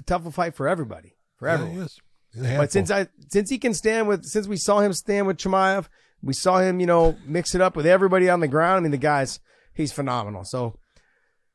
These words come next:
Speaker 1: we're interested. I, this should be a really, it should be a really good fight. Should be
Speaker 2: Yeah,
Speaker 1: a really good
Speaker 2: should
Speaker 1: fight.
Speaker 2: be. Then
Speaker 1: This
Speaker 2: we've
Speaker 1: is a
Speaker 2: got
Speaker 1: pretty
Speaker 2: Lauren.
Speaker 1: stacked card. This is a pr-, I'm looking at these. This is a pretty
Speaker 2: No, no,
Speaker 1: stacked
Speaker 2: they've
Speaker 1: card.
Speaker 2: got, they've,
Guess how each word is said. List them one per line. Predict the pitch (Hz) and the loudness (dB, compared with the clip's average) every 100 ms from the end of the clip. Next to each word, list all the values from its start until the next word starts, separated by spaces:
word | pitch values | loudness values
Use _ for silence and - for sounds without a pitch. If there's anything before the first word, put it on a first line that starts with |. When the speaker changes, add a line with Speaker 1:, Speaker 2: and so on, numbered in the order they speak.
| - | -2
Speaker 1:
we're | 165 | 0
interested. | 147 - 139 135 | 0 -4 -8 -4
I, | - | -2
this | 160 170 | 0 -2
should | - | 0
be | 180 | 0
a | 147 | 2
really, | 147 131 139 | 0 -2 -4
it | 151 | -4
should | 175 | -4
be | 147 | 0
a | 151 | 0
really | 131 127 120 | -2 -4 -6
good | 113 | -10
fight. | - 98 90 _ _ _ | -12 -16 -16 _ _ _
Should | - 135 | -16 -12
be | 120 | -10
Speaker 2:
Yeah, | |
Speaker 1:
a | 107 | -12
really | 101 92 | -14 -8
good | |
Speaker 2:
should | - 123 | -6 -4
Speaker 1:
fight. | 107 | -8
Speaker 2:
be. | - _ _ _ _ - | -10 _ _ _ _ -4
Then | 180 | 0
Speaker 1:
This | 208 | 2
Speaker 2:
we've | |
Speaker 1:
is | 180 | 4
a | |
Speaker 2:
got | 190 170 | 4 4
Speaker 1:
pretty | - | 4
Speaker 2:
Lauren. | 160 214 | 6 6
Speaker 1:
stacked | 208 151 | 6 4
card. | 196 220 123 95 - | 4 4 2 -6 -8
This | 180 - | -8 -6
is | |
a | 392 | -6
pr-, | - | -4
I'm | 226 208 | -2 0
looking | 247 - 247 | -2 -2 -6
at | 214 | -2
these. | 160 | -4
This | 170 | -4
is | |
a | 220 | -8
pretty | 269 | -4
Speaker 2:
No, | 233 | -4
no, | |
Speaker 1:
stacked | - 240 | 0 0
Speaker 2:
they've | 240 | 2
Speaker 1:
card. | 196 233 143 | 2 2 0
Speaker 2:
got, | 113 | -4
they've, | 180 | -8